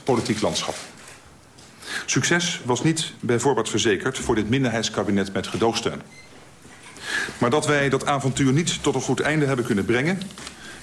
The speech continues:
ervaren alle betrokkenen als een nederlaag. En dat raakt mij zeker ook persoonlijk. Ik heb zojuist de koningin telefonisch op de hoogte gesteld... van de ontstane politieke situatie.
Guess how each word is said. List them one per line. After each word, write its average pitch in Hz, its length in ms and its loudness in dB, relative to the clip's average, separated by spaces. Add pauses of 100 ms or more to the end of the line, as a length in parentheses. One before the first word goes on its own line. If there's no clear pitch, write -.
ervaren 127 640 2
alle - 200 4
betrokkenen 110 580 0 (140)
als 107 140 0
een 104 80 4
nederlaag. 95 520 2 (920)
En - 100 -2
dat 98 120 0
raakt 107 220 0
mij 95 140 4
zeker 107 400 0
ook - 280 0 (180)
persoonlijk. - 440 0 (1600)
Ik 135 100 2
heb 156 100 4
zojuist 151 580 2
de 123 100 0
koningin 135 560 2
telefonisch 147 500 0
op 110 120 -4
de 113 60 -2
hoogte 135 280 0
gesteld... 127 580 0
van - 160 -4
de 104 80 0
ontstane 110 500 2
politieke 107 480 0
situatie. 85 540 -2